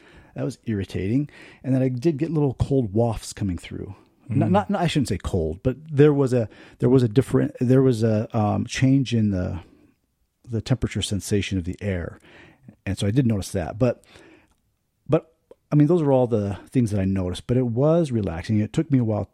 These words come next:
Speaker 1: to re-, actually relax 'cause I, I was, I realized that I was holding my head up.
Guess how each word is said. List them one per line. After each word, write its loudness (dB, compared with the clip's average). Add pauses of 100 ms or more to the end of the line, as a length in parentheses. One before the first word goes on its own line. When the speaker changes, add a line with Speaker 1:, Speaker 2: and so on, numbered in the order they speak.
Speaker 1:
to 0
re-, -2 (100)
actually -4
relax -10
'cause 0
I, 2 (720)
I 0
was, -2 (120)
I -2
realized 2
that 0
I 0
was -4
holding 0
my -2
head -4
up. -8